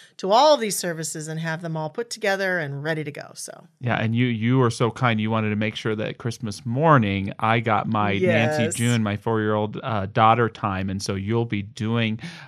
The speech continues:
Speaker 2: uh, a Christmas service, just one service that day, right?
Speaker 1: One service at ten A M.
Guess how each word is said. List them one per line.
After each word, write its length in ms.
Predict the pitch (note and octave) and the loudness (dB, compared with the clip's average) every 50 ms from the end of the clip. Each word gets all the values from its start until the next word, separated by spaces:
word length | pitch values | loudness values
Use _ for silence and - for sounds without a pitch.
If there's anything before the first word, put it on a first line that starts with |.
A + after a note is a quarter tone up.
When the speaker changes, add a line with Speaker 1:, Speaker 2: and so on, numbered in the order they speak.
| - - | -10 -4
Speaker 2:
uh, 540 | - G2+ G2 G2 G2 - - - G#2 G2 F#2+ | -2 0 2 0 0 -2 -2 -2 -2 -2 -2
a 40 | G2 - | -4 -6
Christmas 360 | - - G3 - - - D3+ | -4 -6 -6 -4 -6 -8 -6
service, 260 | - - G#2+ G2 G2 | -4 -4 -4 -4 -4
just 180 | - C3 A#2+ - | -6 -6 -6 -2
one 180 | B2+ C3 C#3+ D3 | 0 0 0 0
service 400 | C#3 - - C3 A#2+ G#2 F#2+ - | -2 -2 -4 -4 -4 -4 -6 -8
that 200 | - F#2+ - - | -8 -10 -10 -10
day, 180 | - - - - | -10 -10 -10 -8
right? 240 | - - - - | -8 -8 -8 -6
Speaker 1:
One 220 | - D#3+ F#3+ A3 C4 | -4 -4 -4 -4 -4
service 360 | - A#3 G#3+ G3 G3+ G3 - | -2 -2 -2 -2 -4 -6 -8
at 100 | - - | -10 -12
ten 200 | - - F#3 F3+ | -10 -8 -6 -4
A 180 | F3+ F3+ F#3 - | -4 -4 -6 -6
M. 340 | - C#3+ C#3 B2+ B2+ B2+ C3+ | -6 -8 -8 -8 -8 -10 -14